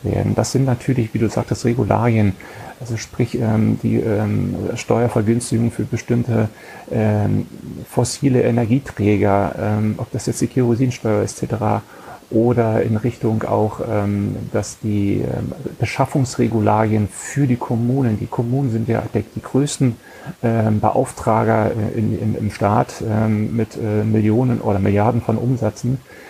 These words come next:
Wenn dort in die Regularien reingeschrieben wird,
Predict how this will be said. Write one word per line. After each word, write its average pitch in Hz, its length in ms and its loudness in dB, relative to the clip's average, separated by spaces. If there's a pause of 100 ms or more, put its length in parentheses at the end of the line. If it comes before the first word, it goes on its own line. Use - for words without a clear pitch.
(140)
Wenn 113 240 2
dort 123 300 4
in 120 160 2
die 107 100 4
Regularien 113 640 2
reingeschrieben 107 680 0
wird, 120 240 2